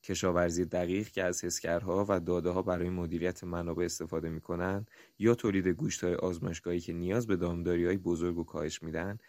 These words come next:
نمونه‌هایی از این نوآوری‌ها هستن. ارتباط بین صنایع غذایی و محیط زیست بسیار پیچیده است،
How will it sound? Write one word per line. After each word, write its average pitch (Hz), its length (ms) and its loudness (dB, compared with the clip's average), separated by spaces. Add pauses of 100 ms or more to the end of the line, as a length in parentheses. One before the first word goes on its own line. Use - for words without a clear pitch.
(240)
نمونه‌هایی 113 640 2
از 87 200 2
این 95 120 0
نوآوری‌ها 85 540 -4
هستن. - 380 -10 (1300)
ارتباط 120 460 4
بین 104 260 2
صنایع 95 380 0
غذایی 87 340 0
و 82 40 0
محیط 82 300 -4
زیست 82 320 -4
بسیار 92 340 0
پیچیده - 380 -6
است، - 260 -8